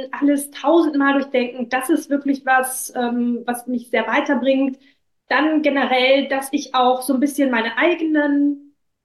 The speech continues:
ja, meine eigenen Wünsche oder das, was mich ausmacht, ähm, in das Festival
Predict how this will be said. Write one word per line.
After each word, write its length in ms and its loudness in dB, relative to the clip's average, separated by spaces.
ja, 200 2
meine 260 -2
eigenen 400 0
Wünsche 340 2
oder 180 4
das, 240 -2
was 180 -4
mich 240 2
ausmacht, 720 0
ähm, 400 4
in 100 -4
das 160 -4
Festival 400 2